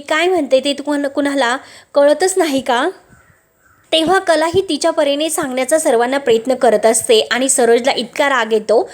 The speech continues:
म्हणून सरोज लगेच तिच्या कानामागे द्यायला जाणार, तोच लगेच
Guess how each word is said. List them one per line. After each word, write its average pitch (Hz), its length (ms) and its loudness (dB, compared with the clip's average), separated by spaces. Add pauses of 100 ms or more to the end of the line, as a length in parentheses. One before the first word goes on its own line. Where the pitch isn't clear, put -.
(260)
म्हणून 311 280 2
सरोज 311 480 2
लगेच 269 520 0
तिच्या 302 240 -2
कानामागे 254 520 -4
द्यायला 233 340 2
जाणार, 247 460 -2 (120)
तोच 277 220 0
लगेच 285 440 2